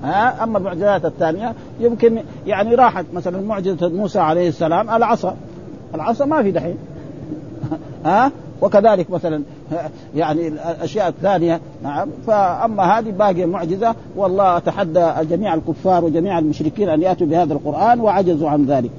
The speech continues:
فلذلك هذه، هذه بئر الحديبية. وحدثنا سعيد بن عمرو الأشعثي وسهيل بن سعيد وإسحاق بن إبراهيم وأحمد بن عبده، واللفظ لسعيد، قال سعيد وإسحاق: "أخبرنا"، وقال الآخران: "حدثنا".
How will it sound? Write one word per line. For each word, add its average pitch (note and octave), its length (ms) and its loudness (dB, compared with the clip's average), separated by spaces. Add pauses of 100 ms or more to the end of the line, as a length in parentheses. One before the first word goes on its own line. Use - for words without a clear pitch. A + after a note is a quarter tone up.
(280)
فلذلك F#3+ 680 2
هذه، F3+ 500 4 (260)
هذه F#3+ 340 4
بئر E3 280 0
الحديبية. D3 600 4 (240)
وحدثنا E3 600 0
سعيد F3 280 0
بن D#3+ 160 0
عمرو D#3 340 2 (260)
الأشعثي D3+ 600 -2
وسهيل F#3 460 2
بن D#3 160 0
سعيد F#3+ 380 2
وإسحاق F3 480 0
بن D#3+ 120 2
إبراهيم D#3 520 2
وأحمد E3+ 320 -2
بن D#3 120 0
عبده، F#3 460 4 (280)
واللفظ F3+ 400 4
لسعيد، F3+ 420 0
قال E3 260 2
سعيد E3 300 0
وإسحاق: D#3+ 540 0
"أخبرنا"، F#3+ 460 0
وقال F3 340 2
الآخران: D#3+ 600 0
"حدثنا". D3+ 420 -4